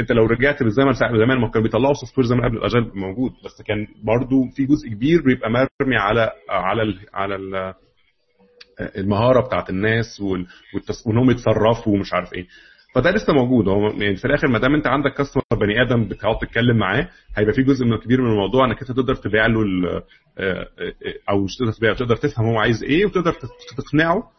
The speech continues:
بال-، بالمشاكل اللي ممكن تحصل. اللي هو مثلًا خدت، انا خدت الجزء بتاعك قبل ما اخد الجزء بتاع فلان. جزء الاقناع ده برضو بيبقى، يعني ما فيش حد، ما فيش process. هو الكاستمر برضو في الاخر مش لازم يعرف انك انت شغال اصلًا جوه اجايل ولا مش شغال اجايل، ملوش دعوه.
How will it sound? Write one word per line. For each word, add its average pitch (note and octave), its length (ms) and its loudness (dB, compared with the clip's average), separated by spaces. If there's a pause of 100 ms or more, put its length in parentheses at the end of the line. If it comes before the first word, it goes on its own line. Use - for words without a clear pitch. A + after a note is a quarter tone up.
(380)
بال-، G2+ 360 2 (160)
بالمشاكل A2 560 -2
اللي A2 100 0
ممكن B2 220 -4
تحصل. - 280 -8
اللي G#2 120 0
هو A#2 140 2
مثلًا A#2 300 0
خدت، A#2 260 -4
انا A2+ 220 -2
خدت - 280 -8
الجزء G2+ 260 -2
بتاعك A#2+ 280 -2
قبل G#2+ 100 -4
ما A2+ 80 -2
اخد A#2 100 -8
الجزء G#2 200 -8
بتاع F#2 140 -8
فلان. A2+ 340 -2 (580)
جزء D3 240 2
الاقناع B2+ 500 0
ده C3+ 400 0 (600)
برضو B2+ 240 2
بيبقى، G2+ 480 0 (1040)
يعني G2 240 -2
ما F#2+ 100 -4
فيش A#2 220 -12
حد، A#2 260 -2
ما G#2 160 -4
فيش - 200 -8
process. B2 300 -4
هو A#2 400 2
الكاستمر C#3+ 340 -2
برضو B2+ 220 2
في A#2+ 80 -8
الاخر C3 280 -2
مش A2+ 200 -4
لازم C3+ 220 2
يعرف C3 240 2
انك A2+ 160 -2
انت C3+ 120 -6
شغال A#2+ 340 -2
اصلًا F#2+ 380 -4
جوه F#2+ 420 2
اجايل F#2 340 0
ولا E2+ 140 -6
مش E2+ 100 -14
شغال F#2+ 180 -6
اجايل، F#2+ 260 -2
ملوش G2 220 -4
دعوه. F2+ 260 -2